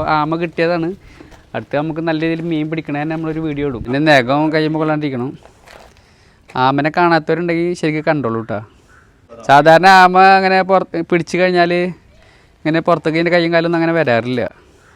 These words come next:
ആളെ കണ്ടു കഴിഞ്ഞാൽ ഉള്ളിലേക്ക് പോകല. ഇതിപ്പോൾ കറക്റ്റ് നമുക്ക് വീഡിയോക്ക് പോസ്റ്റ് ചെയ്ത് തരുന്നുണ്ട് ആമ.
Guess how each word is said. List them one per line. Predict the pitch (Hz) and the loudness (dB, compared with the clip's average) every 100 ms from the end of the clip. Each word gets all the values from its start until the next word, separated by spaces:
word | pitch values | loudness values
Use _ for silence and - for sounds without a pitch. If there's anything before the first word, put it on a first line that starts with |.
| - 123 | -4 -2
ആളെ | 127 | 0
കണ്ടു | 143 147 | 0 0
കഴിഞ്ഞാൽ | 151 160 | -2 -2
ഉള്ളിലേക്ക് | 151 135 139 | -2 -4 -4
പോകല. | 143 113 107 - | -4 -4 -8 -10
ഇതിപ്പോൾ | 107 131 | -6 -2
കറക്റ്റ് | 139 - 151 156 | -2 -2 -4 -2
നമുക്ക് | 147 151 151 151 | -4 -4 -2 -2
വീഡിയോക്ക് | 147 131 127 120 143 | 0 0 -2 -4 -4
പോസ്റ്റ് | 151 - | -4 -2
ചെയ്ത് | 135 131 | -4 -4
തരുന്നുണ്ട് | 127 113 107 | -4 -4 -4
ആമ. | 104 | -6